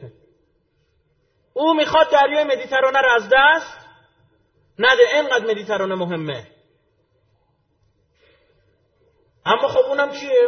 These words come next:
اونم یک کشوریه، دنبال منافعش، حالا چهار تا آدم عادی هم کشته بشن براش مهم نیست. بر همین اینا انتظار داشتن مثلاً توی یه سری از عملیات‌های ادلب ایران شرکت کنه، ما شرکت نکردیم.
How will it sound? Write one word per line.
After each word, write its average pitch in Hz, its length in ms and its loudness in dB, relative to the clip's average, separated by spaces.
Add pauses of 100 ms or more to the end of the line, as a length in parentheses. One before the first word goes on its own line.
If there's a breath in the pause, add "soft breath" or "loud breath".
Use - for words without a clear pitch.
اونم 247 200 -8
یک 233 180 -8
کشوریه، 208 520 -6
دنبال 190 280 -8
منافعش، 180 600 -10
حالا 170 200 -10
چهار 180 180 -12
تا 180 100 -8
آدم 170 240 -8
عادی 156 180 -10
هم 170 100 -10
کشته 156 260 -14
بشن 170 220 -14
براش 151 240 -10
مهم 170 380 -10 (880)
نیست. - 380 -10 (480)
بر 170 160 -2
همین 214 220 -4
اینا 214 120 -2
انتظار 208 360 -6
داشتن 208 280 -10
مثلاً 196 260 -12
توی 202 140 -10
یه 190 60 -12
سری 214 140 -6
از 202 100 -6
عملیات‌های 175 680 -6
ادلب 175 320 -6
ایران 185 260 -10
شرکت 185 400 -10
کنه، 190 120 -10
ما 185 100 -10
شرکت 180 320 -12
نکردیم. 175 380 -18